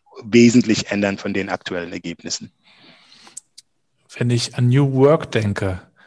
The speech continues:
Speaker 2: dann?
Speaker 1: Dann denke ich an eine junge Generation, die, äh, versucht, die, äh,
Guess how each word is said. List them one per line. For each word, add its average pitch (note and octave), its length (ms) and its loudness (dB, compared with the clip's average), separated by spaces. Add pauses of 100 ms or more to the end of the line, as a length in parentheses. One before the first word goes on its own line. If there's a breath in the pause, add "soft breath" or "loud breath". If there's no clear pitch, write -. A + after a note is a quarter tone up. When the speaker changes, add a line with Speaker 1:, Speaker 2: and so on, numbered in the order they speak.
(640 soft breath)
Speaker 2:
dann? C3+ 500 -2 (760)
Speaker 1:
Dann A2+ 180 2
denke C3 260 4
ich - 180 -2
an A2 120 0
eine G#2+ 140 0
junge B2+ 360 4
Generation, A#2 1120 0
die, G2+ 640 -2
äh, G2 540 0 (440)
versucht, G#2+ 440 -2 (100)
die, G#2 320 0
äh, G2 480 0